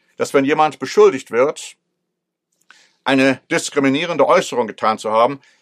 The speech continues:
er jetzt nachweisen soll und nachweisen muss, dass er es nicht getan hat. Es gibt einen weiteren Bericht, wo gesagt wird, dass wenn man etwas irgendwie gegen die Regierung sagt, was der Regierung nicht passt,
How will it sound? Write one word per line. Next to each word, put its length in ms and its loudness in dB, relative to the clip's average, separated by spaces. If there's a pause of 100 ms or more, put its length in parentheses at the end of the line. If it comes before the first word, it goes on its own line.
(240)
er 300 6
jetzt 340 2
nachweisen 580 2
soll 440 0 (280)
und 120 -12
nachweisen 460 0
muss, 160 -4
dass 160 0
er 60 -2
es 80 -8
nicht 140 -14
getan 300 -8
hat. 300 -18 (1500)
Es 140 -12
gibt 160 -4
einen 160 2
weiteren 400 2
Bericht, 420 -2
wo 340 0 (160)
gesagt 420 0
wird, 300 0
dass 360 0 (200)
wenn 140 2
man 80 0
etwas 280 0
irgendwie 520 -4
gegen 280 -4
die 80 -10
Regierung 560 -2
sagt, 380 0
was 120 -4
der 140 -8
Regierung 300 -8
nicht 220 -14
passt, 720 -6